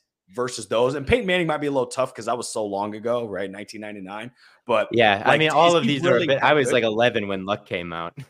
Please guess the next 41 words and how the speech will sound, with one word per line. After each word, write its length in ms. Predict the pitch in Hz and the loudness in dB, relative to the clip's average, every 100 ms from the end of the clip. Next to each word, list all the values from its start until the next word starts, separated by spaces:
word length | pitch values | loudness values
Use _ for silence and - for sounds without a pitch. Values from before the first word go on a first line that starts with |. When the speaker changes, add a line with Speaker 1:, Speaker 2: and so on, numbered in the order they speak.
| _ - | _ -2
Speaker 1:
<laughs> 0 | |
Okay, 880 | 208 - 180 - 156 - 202 170 - - | 0 2 -2 0 -4 -2 0 0 0 2
Speaker 2:
I, 160 | 131 | 6
Speaker 1:
yeah. 140 | 135 123 | 6 6
Speaker 2:
I 280 | 135 120 - | 2 -2 0
Speaker 1:
Yeah, 260 | 170 147 131 | 4 4 4
you 80 | 175 | 2
were 60 | 202 | 4
pretty 240 | 208 170 | 4 2
young, 380 | 143 170 151 131 | 4 4 4 2
but 300 | 160 151 - | 2 0 0
Speaker 2:
<laughs> 40 | - | 4
I 80 | |
wasn't, 320 | 151 165 147 151 | 6 6 6 4
I 80 | |
Speaker 1:
but 80 | 170 | 6
Speaker 2:
wasn't 100 | 170 | 6
Speaker 1:
yeah. 160 | 180 170 | 6 6
Speaker 2:
scouting 420 | 170 156 147 135 | 4 2 2 0
like 160 | 117 110 - | -4 -4 -4
that. 200 | 107 - _ _ _ _ | -6 -6 _ _ _ _
I 120 | 156 | 0
don't 140 | 180 165 | 2 2
know. 240 | 139 90 - | 0 0 2
Speaker 1:
No, 60 | |
Speaker 2:
I, 20 | |
I 40 | 135 | 2
Speaker 1:
that's 140 | 123 127 | 2 -2
Speaker 2:
guess 160 | 143 | -2
I 0 | |
Speaker 1:
fair. 100 | 131 | -2
Speaker 2:
don't 100 | 123 | -4
know. 120 | 117 104 | -4 -6
Speaker 1:
That's 80 | |
Speaker 2:
I'd 80 | 123 | -4
love 160 | 151 - | -4 -6
Speaker 1:
fair. 0 | |
Speaker 2:
to, 100 | 165 - | -8 -10
in 120 | 131 | -10
fact, 240 | 139 143 135 | -6 -8 -8
it's, 180 | 147 139 | -12 -12